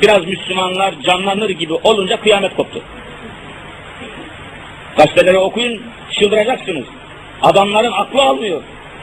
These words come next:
Demek ki bütün Müslümanların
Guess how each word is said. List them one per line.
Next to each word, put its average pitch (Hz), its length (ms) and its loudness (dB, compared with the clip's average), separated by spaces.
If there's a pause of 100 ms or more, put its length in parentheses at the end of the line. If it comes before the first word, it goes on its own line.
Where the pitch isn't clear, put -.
(2250)
Demek 160 280 4
ki 165 120 -2
bütün 220 220 0
Müslümanların 185 680 -2